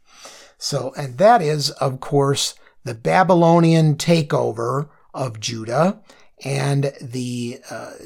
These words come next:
the seventy years of captivity where they sent the best and brightest people, uh, of Is-, of Judah to Babylon to, uh, to serve the king Nebuchadnezzar there.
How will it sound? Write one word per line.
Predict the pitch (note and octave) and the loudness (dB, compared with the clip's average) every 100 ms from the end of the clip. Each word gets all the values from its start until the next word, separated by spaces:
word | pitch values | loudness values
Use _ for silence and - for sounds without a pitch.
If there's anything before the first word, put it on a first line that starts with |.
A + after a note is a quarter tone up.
| - - | -20 -18
the | - B2 A#2+ | -14 -10 -4
seventy | - F3+ E3+ E3 | 0 2 4 2
years | D3+ D3 D3+ D#3+ C#3 | 2 4 4 4 2
of | B2+ A#2 | -2 -6
captivity | - D#3 D3+ - D#3 C#3+ A#2 A2 | -2 0 0 -2 0 0 -2 -8
where | A2 A#2 | -12 -12
they | A2 A2 | -10 -8
sent | - B2+ B2 | -6 -6 -8
the | A2 | -10
best | A#2 A#2+ - B2+ | -6 -6 -6 -8
and | A2 G#2 | -12 -10
brightest | A#2+ A#2 A2+ - - | -8 -6 -6 -8 -10
people, | - A2+ A2 G#2 G#2 - _ - _ _ | -12 -12 -10 -14 -16 -20 _ -20 _ _
uh, | G2+ G#2 - - | -16 -14 -16 -14
of | A#2 A2+ - | -14 -14 -12
Is-, | B2 A2 | -12 -12
of | - A#2+ A#2 G2+ - | -12 -12 -12 -14 -12
Judah | - C#3 A2+ G#2+ G#2 - _ _ _ - | -2 -2 -2 -8 -12 -18 _ _ _ -8
to | - A#2+ A2 - | -6 -6 -8 -10
Babylon | B2+ C3 A#2 A2 G2+ G2 G2 G2 | -6 -4 -4 -8 -12 -16 -16 -16
to, | - G2+ G2+ | -14 -14 -14
uh, | G2 F#2+ | -16 -16
to | - | -14
serve | F#2+ - A#2+ A#2 G#2+ | -12 -10 -10 -12 -14
the | G#2+ | -20
king | - A#2+ G#2+ F#2 - - | -14 -14 -12 -18 -20 -16
Nebuchadnezzar | A2+ G#2 G2+ G2+ A2+ A2 G2+ G#2 - - - | -14 -14 -14 -16 -14 -14 -12 -14 -18 -20 -16
there. | A#2 G2+ F2 | -14 -14 -16